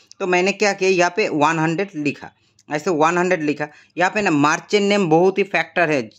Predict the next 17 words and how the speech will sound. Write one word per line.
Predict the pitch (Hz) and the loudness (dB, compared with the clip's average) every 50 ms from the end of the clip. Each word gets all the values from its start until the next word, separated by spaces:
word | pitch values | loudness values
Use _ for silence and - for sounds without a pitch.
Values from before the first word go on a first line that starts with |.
| _ _ _ - | _ _ _ -18
वीडियो | 110 117 107 107 98 120 135 135 165 175 | -16 -16 -14 -12 -8 -8 -4 0 0 -2
स्किप | 170 - - - 190 190 _ - | -2 -2 -8 -8 -8 -8 _ -4
करके | 180 170 170 - | -4 -4 -2 -4
मत | 175 160 156 156 | 0 0 0 0
देखिए। | 139 135 135 127 135 127 | 0 -2 -4 -4 -2 -6
तो | 120 - | -6 -4
मर्चेंट | 135 131 135 139 - - 175 165 165 | -4 -2 -2 -4 -2 -4 -4 -2 -2
नेम | 165 165 165 165 160 151 - - - _ - | -2 -2 -2 -2 -4 -6 -8 -12 -20 _ -14
अगर | 143 143 160 151 | -6 -4 -4 -2
गलत | 123 139 143 165 165 151 | -2 0 -2 -2 -2 0
हो | 160 170 | 0 0
जाए | 160 165 170 170 | 2 2 0 0
तो | 165 180 165 | -2 -4 -8
कुछ | - - - 196 165 | -8 -6 -8 -6 -2
भी | 170 185 | -2 0
नहीं | 180 175 165 160 | 2 2 2 2
मिलेगा। | 143 123 110 104 92 82 | 2 0 0 -2 -4 -6